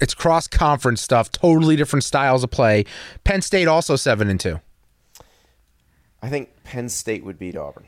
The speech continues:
Speaker 1: So Penn State's ranked sixteenth in the A P poll, and Auburn's tenth. What about Oklahoma State, who's twelfth and seven and two?
Speaker 2: I think Auburn would win that game because I think Auburn's pass rush would get to Mason Rudolph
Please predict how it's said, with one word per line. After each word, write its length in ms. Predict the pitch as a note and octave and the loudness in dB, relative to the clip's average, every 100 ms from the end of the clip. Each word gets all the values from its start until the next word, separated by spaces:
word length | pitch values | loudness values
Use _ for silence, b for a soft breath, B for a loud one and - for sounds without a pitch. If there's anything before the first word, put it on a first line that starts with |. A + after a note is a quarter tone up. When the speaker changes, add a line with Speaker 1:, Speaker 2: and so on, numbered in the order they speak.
| - | -14
Speaker 1:
So 200 | - C3 | -4 -2
Penn 200 | E3 D#3+ | 0 -4
State's 300 | - D#3 - | -2 -4 -2
ranked 180 | C#3+ B2+ | -2 -2
sixteenth 540 | - D3 - D3+ C3+ | -4 -4 -2 -2 0
in 80 | C3 | 0
the 80 | A2+ | 2
A 120 | B2 | 0
P 220 | A#2 C#3 B2 | 0 0 0
poll, 420 | - F#2+ F2+ F#2+ b b b b - | 0 2 2 0 b b b b -4
and 220 | A2+ A2 | 0 2
Auburn's 340 | B2 B2+ G#2+ | 2 2 -2
tenth. 540 | - - C3+ D#2+ - - b b b b | -6 -4 -2 -2 -8 -16 b b b b
What 120 | C3+ | 2
about 200 | C#3+ - | 2 2
Oklahoma 480 | D#3 D3+ D3+ D3+ C#3+ | 2 2 2 2 0
State, 260 | - D3+ | 0 0
who's 140 | B2+ - | 0 -2
twelfth 380 | - F3 C#3 A#2 | 0 2 4 2
and 100 | G#2 | 0
seven 260 | A#2+ G#2+ | 2 2
and 140 | F#2 F#2 | 0 0
two? 240 | F#2+ E2+ - _ _ _ _ _ | -2 -4 -10 _ _ _ _ _
Speaker 2:
I 160 | - A2 | -4 -4
think 340 | - E3+ F3 - | -4 -8 -8 -6
Auburn 440 | A2+ C3 D3+ D#3 D3+ | 0 0 0 -4 -6
would 120 | C#3+ | -8
win 160 | D#3 D#3 | -8 -6
that 160 | C#3+ | -8
game 220 | B2 C#3+ C#3 | -8 -8 -8
because 220 | A#2+ A2 | -8 -6
I 80 | A2 | -6
think 220 | B2 A#2 | -6 -4
Auburn's 320 | A2+ A2 G2+ | -2 -2 -10
pass 340 | - G#2 G#2+ | -4 -4 -4
rush 180 | B2 A2+ | -8 -12
would 100 | G#2+ | -14
get 140 | G#2+ F#2+ | -14 -12
to 60 | |
Mason 300 | F#2+ G2 G2 | -10 -10 -12
Rudolph 540 | F#2+ G2+ G#2 G#2+ - | -10 -4 -4 -4 -10